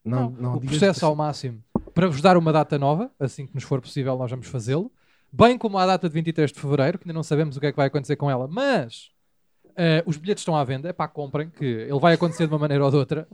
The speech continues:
Speaker 2: porque nós só não sabemos é quando, mas novembro tá-, tá-nos a parecer um grande mês. Ahm, deixa lá ver o que é que a gente vai fazer com isto.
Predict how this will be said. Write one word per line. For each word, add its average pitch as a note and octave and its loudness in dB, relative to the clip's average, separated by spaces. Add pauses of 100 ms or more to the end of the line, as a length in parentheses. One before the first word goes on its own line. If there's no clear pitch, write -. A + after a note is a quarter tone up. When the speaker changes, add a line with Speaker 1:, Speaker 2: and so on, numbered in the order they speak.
Speaker 2:
porque C#3+ -6
nós D3+ -2
só F3 -4
não F#3 -6
sabemos E3 -4
é D3 0
quando, C#3+ -4 (420)
mas D3 2
novembro F#3+ 2
tá-, F3 -2
tá-nos D3+ -4
a D3+ 0
parecer C#3+ -4
um C#3 -4
grande C3 -4
mês. C3 -8 (180)
Ahm, B2+ -6 (680)
deixa D3+ -4
lá D3+ 0
ver D3 0
o - -10
que D#3 -2
é - -10
que D3+ -4
a - 0
gente D3+ -4
vai C#3+ -2
fazer C#3 -4
com C3+ -6
isto. E3 -10